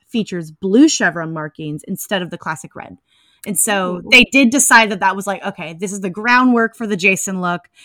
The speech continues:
Speaker 1: And, you know, started to bring in little elements like that, which I really appreciated.
Speaker 2: That's awesome.
Speaker 1: Yeah. And so, you know, the next few films, we see a v-, variety of people in the costume departments, but pretty much never a costume designer.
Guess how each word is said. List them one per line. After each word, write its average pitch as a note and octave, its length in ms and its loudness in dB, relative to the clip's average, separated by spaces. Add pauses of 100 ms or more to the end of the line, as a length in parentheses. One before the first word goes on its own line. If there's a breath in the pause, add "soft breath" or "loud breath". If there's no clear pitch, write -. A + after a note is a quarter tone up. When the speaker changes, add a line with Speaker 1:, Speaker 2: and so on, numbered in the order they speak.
(220 soft breath)
Speaker 1:
And, G#3 360 0
you G#3 80 -6
know, F3+ 120 -6
started G3 320 -2
to G3 80 -6
bring F3+ 200 -6
in F3+ 140 -6
little F#3 240 -6
elements D#3 380 -10
like - 220 -12
that, - 180 -10
which - 180 -14
I - 60 -14
really - 260 -14
appreciated. - 760 -14 (360)
Speaker 2:
That's F#3+ 180 -10
awesome. F3+ 440 -10 (500)
Speaker 1:
Yeah. E3 320 2 (100)
And G#3 140 2
so, F#3+ 440 2 (680)
you A3 120 0
know, F#3+ 160 2
the F#3+ 140 -2
next E4+ 380 4
few G4 120 2
films, C4 440 4
we G3+ 160 -4
see A#3+ 520 -2
a A3+ 120 2
v-, A#3 320 -6 (280)
variety B3+ 920 4
of G3 220 -8
people F#3 320 -8
in F#3 100 -8
the F3+ 60 -10
costume A#3 380 0
departments, G3 540 -6
but - 220 -10
pretty G4 160 -2
much E4 260 -4
never G#3 280 0
a G3+ 60 -4
costume G#3+ 420 0
designer. D3 500 -6